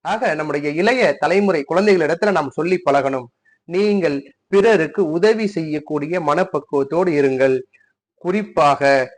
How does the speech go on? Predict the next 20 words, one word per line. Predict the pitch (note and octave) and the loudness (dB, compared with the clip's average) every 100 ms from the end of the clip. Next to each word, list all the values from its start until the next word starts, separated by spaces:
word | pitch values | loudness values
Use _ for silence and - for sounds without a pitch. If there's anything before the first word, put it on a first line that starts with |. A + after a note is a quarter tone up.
| _ | _
ஏழைகளுக்கு | C#3+ D#3+ A3 A#3+ G3 D#3 D3 C#3+ A3 D3 | 0 4 6 6 4 4 2 0 -2 0
உதவுங்கள், | E3 D#3 C#3+ B2 C3+ C3+ C3 _ _ | 0 0 -2 -2 -2 -4 -8 _ _
பொருளாதாரத்தில் | - F3 G3+ A#3+ A#3+ A3 F3+ D3+ - G#3+ | -8 -6 -2 0 2 2 2 0 0 0
உதவுங்கள், | D#3 D#3 D3 D3 C#3 C#3 C#3+ - _ | 0 -2 0 0 0 0 -2 -8 _
அவர்களை | - D#3 E3+ D#3 D#3+ E3 | 0 2 2 2 0 0
கை | - F#3+ A3 | 2 0 2
கொடுத்து | F#3+ E3+ - | -2 -2 -2
மேல | D#3+ E3+ F3+ C3+ | 0 2 2 4
வாழ்க்கையில | D#3+ F3+ E3+ C#3+ | 2 0 -4 -4
தூக்கி | C#3 F#3+ F#3 | -4 -4 -4
விடுங்கள். | D#3+ C#3 C#3 C#3+ C#3+ - _ | -4 -2 0 -2 -4 -12 _
அப்படி | - C#3 C3+ - | -8 -6 -4 -2
தூக்கலனாலும் | A3 A3+ A3 G#3+ A3 | -2 0 0 0 0
பரவாயில்ல, | E3+ D3+ D3 C3+ C#3 C3+ _ _ _ | 0 2 2 2 -2 -4 _ _ _
ஏழை | C#3+ F3+ G#3+ | -4 -2 0
நம்ம | F#3+ E3 D#3 C#3 | -2 -2 -2 0
பார்ப்பதிலிருந்து | D3+ F#3+ - F3+ D#3 D3+ F#3+ A3 | 2 2 0 -2 -2 -2 -2 0
தவிர்த்து | D#3+ G3 G3 | 2 2 0
கொள்ளுங்கள் | G3+ D#3+ C#3+ D#3 G#3 | -2 -2 0 -2 -2
என்று | E3+ C#3+ A#2+ | -2 -4 -8